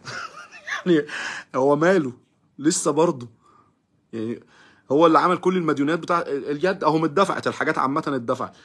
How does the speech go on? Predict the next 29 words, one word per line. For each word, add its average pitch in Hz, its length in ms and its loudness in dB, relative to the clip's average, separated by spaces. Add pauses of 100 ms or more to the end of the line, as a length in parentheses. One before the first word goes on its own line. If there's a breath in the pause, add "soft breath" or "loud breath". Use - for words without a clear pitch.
(280 loud breath)
بس 127 220 -4
هم 180 260 2
مالهم؟ 147 380 0
يعني 131 220 0
الناس 151 260 0
اللي 147 140 0
جا-، 143 80 0
بقول 175 180 -2
لك 185 140 -2
ليه 202 140 6
هو 185 180 4
له 208 280 2
نفس 226 220 -4
يرقص 196 440 0
والمديون-، 165 380 0
هي 143 140 0
المديونات 175 380 4
دي 220 140 0
مين 247 100 4
اللي 247 100 8
عاملها 202 280 6
يا 190 100 8
أهبل؟ 156 320 2 (3500 soft breath)
هي 123 100 2
المديونيات 151 480 4
دي 180 120 0
مين 208 100 2
اللي 208 100 6
عاملها؟ 160 400 4